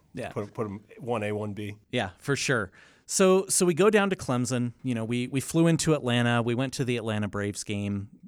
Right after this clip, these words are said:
Speaker 1: drove down to Clemson on Saturday morning for a five o'clock game. It was a five o'clock in the evening kickoff. I think, I think it was five o'clock. Yeah, it was. And they said, um, obviously,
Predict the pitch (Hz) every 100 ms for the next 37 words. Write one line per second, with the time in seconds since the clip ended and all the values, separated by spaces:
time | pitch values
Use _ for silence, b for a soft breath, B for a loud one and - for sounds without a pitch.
0 | - 127 - 131 151 160 143 127 127 123
1 | 113 - 113 110 110 98 98 - 120 123
2 | 117 107 104 95 85 - 110 98 - 127
3 | 156 190 185 185 135 92 95 131 _ _
4 | - 123 107 - 127 139 156 - 135 135
5 | 131 127 135 110 110 110 113 - - 127
6 | 98 90 - - b - - 247 78 -
7 | - - - 196 151 104 - 82 85 -
8 | 69 80 202 156 113 160 127 101 131 123
9 | 127 - 160 143 127 - 120 104 95 _
10 | - 110 104 - 104 -